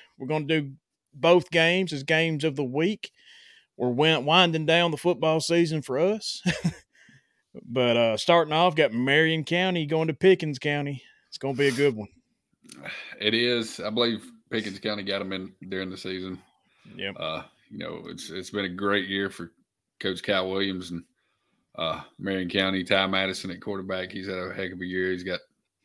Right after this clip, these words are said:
Speaker 2: two excellent, lengthy wide receiving weapons that he utilizes a lot. And, I mean, they've, they can move the ball on anybody. It's just, uh,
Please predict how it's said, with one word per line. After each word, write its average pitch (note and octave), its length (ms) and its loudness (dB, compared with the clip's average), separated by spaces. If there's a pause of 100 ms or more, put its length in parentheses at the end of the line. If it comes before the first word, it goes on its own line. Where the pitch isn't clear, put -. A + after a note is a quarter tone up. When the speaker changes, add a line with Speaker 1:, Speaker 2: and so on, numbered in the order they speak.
(120)
Speaker 2:
two G2+ 400 0
excellent, G2 500 -4 (880)
lengthy G#2+ 540 2 (100)
wide G2+ 240 -2
receiving G2 400 0
weapons G2 400 -2
that F#2 140 -12
he G2+ 220 -6 (100)
utilizes F#2+ 800 -4
a F#2 40 -6
lot. F2+ 360 0
And, F2+ 120 -10
I F2 60 -6
mean, F2+ 220 -6
they've, F2+ 200 -6 (680)
they G2+ 120 4
can G#2 100 4
move A2+ 140 10
the G2 60 0
ball G#2+ 220 6
on F#2+ 120 0
anybody. E2+ 460 -2 (200)
It's - 220 -8
just, F2+ 360 -6
uh, D#2 220 -4